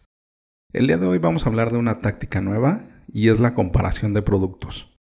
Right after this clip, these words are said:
Si tienes alguna duda o comentario, entra a ventaja punto com punto m x diagonal contacto y házmelo llegar por medio del formulario.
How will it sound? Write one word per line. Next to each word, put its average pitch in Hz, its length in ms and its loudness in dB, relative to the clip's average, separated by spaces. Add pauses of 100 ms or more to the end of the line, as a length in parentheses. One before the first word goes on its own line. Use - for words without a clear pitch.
(400)
Si - 160 -4
tienes 135 280 0
alguna 131 320 0
duda 127 260 0
o - 80 -8
comentario, 123 840 0
entra 110 420 2
a 95 60 0
ventaja 95 500 -4
punto 120 240 -2
com 113 240 -4
punto 107 240 -2
m 104 180 0
x 98 300 0
diagonal 98 380 -4
contacto 110 720 -2
y 104 160 2
házmelo 120 320 2
llegar 98 400 -2
por 98 160 4
medio 104 240 0
del 95 160 0
formulario. 95 680 -4